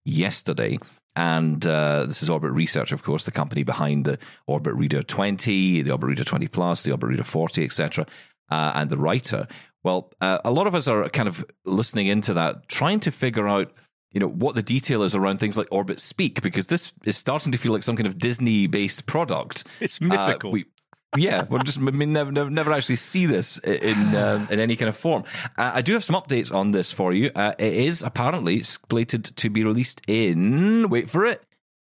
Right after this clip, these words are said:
Speaker 1: April.
Speaker 2: Oh, good. That's great news. Fool me once, fool me twice, fool me three times. We will wait and see. I really hope so, because there's a lot of interest in this device, but it just seems to be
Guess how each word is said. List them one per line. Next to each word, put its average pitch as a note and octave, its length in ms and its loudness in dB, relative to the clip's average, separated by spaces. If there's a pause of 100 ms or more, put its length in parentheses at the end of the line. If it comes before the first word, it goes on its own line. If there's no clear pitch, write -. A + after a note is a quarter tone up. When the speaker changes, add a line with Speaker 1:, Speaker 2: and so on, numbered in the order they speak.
Speaker 1:
April. A#2+ 760 0 (460)
Speaker 2:
Oh, C4 560 2
good. D#4 380 4
That's F3 320 -2
great G3+ 360 0
news. D3+ 380 0
Fool C3 300 0
me A#2+ 120 2
once, F3+ 380 0
fool A#2 220 0
me G#2+ 120 2
twice, C#3 380 -2
fool C#3+ 400 -2
me C3 260 0
three D#3+ 380 -2
times. F#3 540 0
We D#3 120 2
will D#3+ 180 2
wait E3+ 240 0
and C#3+ 140 -4
see. C3+ 220 0
I C3+ 140 0
really F3 600 0
hope D#3 260 0
so, G2+ 180 0
because G#2 300 -2
there's A#2 180 0
a A#2+ 60 2
lot B2+ 260 0
of A#2 100 -4
interest B2+ 640 -4 (420)
in C3+ 140 2
this B2+ 160 0
device, A#2 500 0
but B2 160 -8
it C3 120 -6
just E3+ 200 0
seems D#3+ 280 0
to C3 100 -2
be B2 380 0